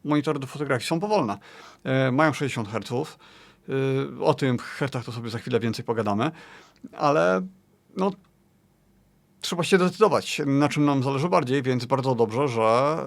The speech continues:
wy jesteście zdecydowani. Kolejny wynik, który mnie zdziwił. E, czy odświeżanie tylko sześćdziesiąt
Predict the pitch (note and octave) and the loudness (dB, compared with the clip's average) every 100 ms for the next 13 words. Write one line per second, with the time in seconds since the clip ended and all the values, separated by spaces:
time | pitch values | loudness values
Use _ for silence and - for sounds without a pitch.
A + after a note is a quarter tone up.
0 | - D3 C3 D3 D#3+ G3 - B2+ A#2+ - | -8 -4 -2 -2 -2 -4 -2 -4 -4 2
1 | D#3 F3 A#2 - - _ _ _ _ _ | 4 4 2 -4 -14 _ _ _ _ _
2 | _ _ _ _ _ _ _ _ - F3+ | _ _ _ _ _ _ _ _ 4 8
3 | F#3+ F3+ F3 D#3 E3 D#3 D3+ B2+ A#2 A#2 | 8 6 4 0 0 4 6 4 2 0
4 | F3 F#3 - _ _ _ _ _ D3+ C#3+ | -2 -4 -14 _ _ _ _ _ 2 4
5 | D3 - - E3 D#3+ - E3+ E3+ F3 F#3 | 4 2 0 0 0 2 4 6 4 2
6 | E3+ D3 D3+ C3+ D3+ - | 0 0 0 0 -2 -2